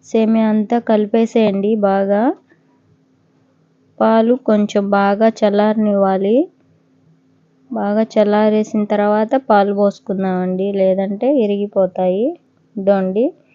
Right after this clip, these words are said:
ఒక రెండు స్పూన్లు అయితే కస్టర్డ్ పౌడర్ తీసుకున్నాను, దాంట్లో పాలు పోసి కలిపేశానండి. ఇంకా సేమియా ఉడికిపోయిన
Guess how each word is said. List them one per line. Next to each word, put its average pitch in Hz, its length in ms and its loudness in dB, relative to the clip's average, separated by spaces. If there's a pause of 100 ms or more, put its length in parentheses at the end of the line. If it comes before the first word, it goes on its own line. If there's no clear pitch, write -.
(300)
ఒక 202 180 0
రెండు 202 260 0
స్పూన్లు 202 440 -2
అయితే 214 200 -2 (160)
కస్టర్డ్ 208 400 -6
పౌడర్ 190 400 0
తీసుకున్నాను, 196 680 -6 (200)
దాంట్లో 196 280 -4 (140)
పాలు 208 320 2
పోసి 214 320 0 (840)
కలిపేశానండి. 214 920 -2 (1000)
ఇంకా 196 320 -4 (160)
సేమియా 208 420 0 (100)
ఉడికిపోయిన 208 540 -4